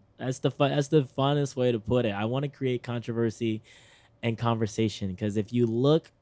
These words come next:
different and dress different, you become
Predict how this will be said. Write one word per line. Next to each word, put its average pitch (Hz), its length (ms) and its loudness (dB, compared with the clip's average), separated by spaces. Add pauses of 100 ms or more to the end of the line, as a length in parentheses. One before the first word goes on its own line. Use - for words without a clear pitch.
(600)
different 113 420 2
and 110 120 0
dress 113 340 0
different, 101 480 -2 (120)
you 113 120 -4
become 110 840 -2